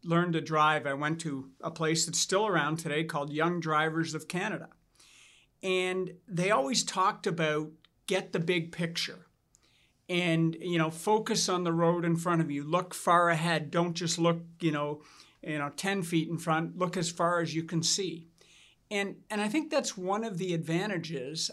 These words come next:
of that cruise control. It really lets you focus on just the one thing, which is looking down the road, which is what you're supposed to be doing, right? And not worried about accelerating and decelerating and the guy behind you and the guy in front of you.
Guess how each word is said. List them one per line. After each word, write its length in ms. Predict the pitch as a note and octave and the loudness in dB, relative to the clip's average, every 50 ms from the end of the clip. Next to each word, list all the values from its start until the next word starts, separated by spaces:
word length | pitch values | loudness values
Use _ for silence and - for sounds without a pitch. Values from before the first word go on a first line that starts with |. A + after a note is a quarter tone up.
| - - | -6 -4
of 460 | - E3+ E3 D#3+ D#3 D#3 D3+ C#3+ D3 | -2 0 2 2 2 0 -4 -6 -4
that 260 | F3 E3 D#3+ D#3+ E3 | 0 0 0 0 -2
cruise 300 | - - A#3 B3+ C4 - | -4 -4 -4 -2 -2 -4
control. 480 | - - E3+ E3 E3 E3 D3+ D3+ D#3+ E3 | -2 -2 -4 -4 -2 -2 0 0 0 -2
It 80 | - - | -4 -4
really 380 | - F3 F3+ A#3 C4+ C4+ A3+ | -6 -4 -2 -2 -2 0 0
lets 260 | - E3 F3 F#3 F3 - | 0 0 0 0 -2 -2
you 80 | G3 | -4
focus 400 | E3+ E3 G3 F#3+ - G3+ E3+ - | -4 -4 -4 -6 -4 -4 -4 -2
on 160 | F#3+ F#3 F#3 | -2 -2 -2
just 300 | E3+ E3+ G#3 G3+ G3+ - | -2 -2 -2 -2 -2 -2
the 100 | - G3+ | -2 -2
one 260 | F#3 F3 F#3 G3 G3+ F#3+ | -2 -2 -2 -2 -4 -4
thing, 360 | E3 - A3 D4 C4+ E3 C#3+ | -4 -6 -6 -4 -4 -4 -4
which 200 | D#3 E3 E3 - | -4 -4 -4 -4
is 140 | F3+ D#3+ E3 | -4 -4 -4
looking 400 | E3+ G3 G#3 G3+ A3+ A3 G3+ F3+ | -4 -4 -4 -4 -6 -6 -4 -2
down 280 | F3+ F#3 G3+ G#3+ G3+ | -2 -2 -2 -2 -4
the 80 | F#3+ F3+ | -4 -6
road, 300 | F3+ G#3 B3+ C4+ G#3 D#3+ | -4 -2 0 0 0 0
which 200 | E3 E3 E3 F3 | -2 -4 -4 -6
is 100 | F3 D#3+ | -6 -6
what 160 | G3 G3+ - | -6 -6 -6
you're 80 | G3 F#3+ | -6 -6
supposed 400 | E3 - - A3 B3+ A#3 - - | -6 -4 -4 -2 -2 -4 -6 -8
to 60 | E3 | -10
be 100 | D#3 C#3 | -10 -10
doing, 280 | - - - - - _ _ _ _ _ _ _ _ _ _ _ _ _ _ _ _ - | -12 -12 -16 -18 -20 _ _ _ _ _ _ _ _ _ _ _ _ _ _ _ _ -4
right? 280 | E3 E3+ G3 A#3 A3+ - | 0 0 0 0 0 -2
And 160 | G3 F#3+ F#3 | -2 -2 0
not 240 | F#3+ G3 G3 G3 - | 2 2 2 2 2
worried 320 | F#3 F#3 G#3 A3+ A#3 G3+ E3+ | 2 4 4 4 4 4 2
about 400 | E3 D#3+ D#3+ E3 E3 E3 - F#3 | 2 2 2 2 0 -2 -4 -6
accelerating 800 | E3 E3+ - - - G3 F#3+ F#3+ G3 F#3+ F#3+ G3 F#3+ F#3 F3 E3 | -4 -2 0 2 2 4 2 2 2 0 -2 -2 -2 -2 -2 -2
and 140 | D3+ D3 D3+ | -2 -2 -2
decelerating 1040 | F3 F#3+ G3+ E3 - - G3 F#3 F3+ F3+ F3+ F#3 F3+ F3+ F3+ F3+ F3+ F#3+ F3+ E3+ D#3 | -4 -2 0 0 0 2 2 2 2 0 0 -2 -2 -2 -4 -2 -2 -2 -2 -2 -2
and 100 | C#3+ C#3 | -2 -4
the 60 | C#3 | -4
guy 240 | C#3+ E3 F3 F#3+ F#3+ | -2 -2 0 0 0
behind 480 | E3+ E3+ E3 E3 F3+ F3+ F#3 F#3 F#3 | 0 0 0 0 0 0 -2 -2 -2
you 160 | F3+ F#3 F3+ | -2 -2 0
and 120 | E3 D3 C#3 | -2 -2 -4
the 60 | C#3 | -4
guy 240 | C#3 E3 E3 F#3 F#3+ | -2 -2 -2 0 -2
in 160 | F#3 F3+ E3+ | -2 -4 -4
front 260 | E3 E3+ F3 E3+ F3+ | -4 -2 -2 -2 -2
of 120 | F3+ E3 E3 | -2 -2 -4
you. 240 | E3+ F3 E3+ E3+ | -4 -4 -6 -8